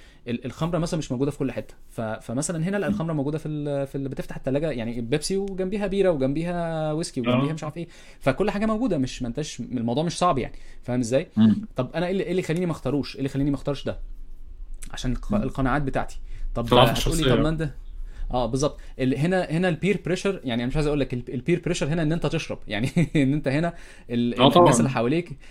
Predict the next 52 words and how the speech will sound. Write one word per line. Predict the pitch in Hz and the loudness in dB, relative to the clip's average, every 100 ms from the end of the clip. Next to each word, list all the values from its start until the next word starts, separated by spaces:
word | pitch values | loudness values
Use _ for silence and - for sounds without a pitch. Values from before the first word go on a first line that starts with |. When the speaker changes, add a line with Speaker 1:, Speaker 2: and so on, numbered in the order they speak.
| - 120 | -8 -2
Speaker 1:
الناس | 143 | 0
اللي | 175 | 2
حواليك | 139 - | 0 2
عايزاك | 131 131 - | 2 0 0
تشرب | 180 190 | -2 -2
عشان | 160 165 | -4 -4
تبقى | 170 147 | -4 -2
نقعد | 185 208 | 0 2
مع | 208 | 4
بعض، | 233 208 | 4 2
القعده | 120 120 170 | -2 0 0
حلوه | 165 208 | 0 0
عشان | 131 135 | 0 -2
نضحك | - - 123 | -6 -8 -4
وننبسط | 123 131 - - | -2 -2 -2 -6
وبتاع. | 107 151 | -6 -4
فانت | 110 143 147 | -2 -2 0
هنا | 131 160 | 0 -2
بتلاقي | 131 147 | -2 -2
Speaker 2:
آه، | |
Speaker 1:
البريشر | 147 147 | 2 8
Speaker 2:
عشان | 185 180 | 10 12
Speaker 1:
ان | |
Speaker 2:
ما | 180 | 10
Speaker 1:
انت | 151 | 10
Speaker 2:
تبقاش | 156 175 | 8 10
Speaker 1:
تشرب، | 170 | 12
Speaker 2:
قاعد، | 180 123 | 12 10
Speaker 1:
ان | 151 175 | 10 10
انت | 170 | 10
Speaker 2:
آه، | 131 - - - 143 | 4 -4 -10 -2 4
فاهم | 160 | 6
اللي | 151 139 | 8 8
هو | 151 | 8
قاعد، | 156 160 | 8 8
Speaker 1:
بالظبط، | 170 135 | 6 4
آه. | 135 | 2
Speaker 2:
آه، | 135 | 2
مش، | 135 - 135 | 0 0 0
مش، | 135 143 143 139 | 2 2 2 2
Speaker 1:
متكتف. | 139 - 160 | 4 6 6
Speaker 2:
مش | 135 151 | 6 10
لوز | 170 147 - | 10 10 6
كده. | 113 101 - - - - | 4 2 0 -10 -8 4
Speaker 1:
آه. | 120 | 8
Speaker 2:
آه. | 127 123 156 | 8 8 6
Speaker 1:
اه | |
بالظبط، | 160 151 151 | 6 4 6
مش | 131 | 8
Speaker 2:
مم. | 123 | 8
Speaker 1:
لوز | 143 | 6
بالظبط. | 135 156 131 139 135 135 | 4 4 4 4 6 4